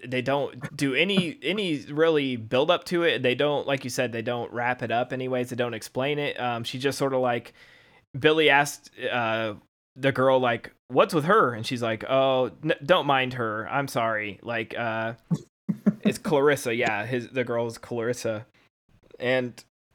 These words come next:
Speaker 1: her, she's sort of a weird part in the story too, 'cause she's like,
Speaker 2: Right.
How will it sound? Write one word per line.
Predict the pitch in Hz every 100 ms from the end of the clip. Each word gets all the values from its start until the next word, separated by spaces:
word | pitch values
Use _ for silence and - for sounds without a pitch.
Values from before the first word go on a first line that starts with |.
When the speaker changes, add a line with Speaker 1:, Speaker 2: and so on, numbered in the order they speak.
| _ _ _
Speaker 1:
her, | - 226 240 190 - _ _ _
she's | 139 220 226
sort | 208 180
of | 147 135 - - _ _ _ _ _ _ _ _ _ _ -
a | 147
weird | 147 160 139
part | 160 135
in | 131
the |
story | 120 135 131
too, | 123 139 120 110
'cause | 123 110
she's | 139 123
like, | 120 117 - _ - _ -
Speaker 2:
Right. | 127 117